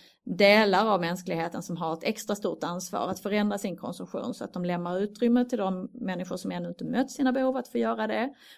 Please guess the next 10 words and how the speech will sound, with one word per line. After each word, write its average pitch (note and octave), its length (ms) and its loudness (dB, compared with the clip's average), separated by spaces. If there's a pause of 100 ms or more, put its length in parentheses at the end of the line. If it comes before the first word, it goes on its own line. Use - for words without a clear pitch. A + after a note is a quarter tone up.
(100)
Och A3 220 2
samtidigt G3 680 6 (560)
för E3 480 6
oss F3 280 -2
tillbaka F#3+ 440 2
till F3 160 0
ett E3+ 140 -2
mer E3+ 160 -2
säkert D3 420 -2
utrymme. F3+ 560 0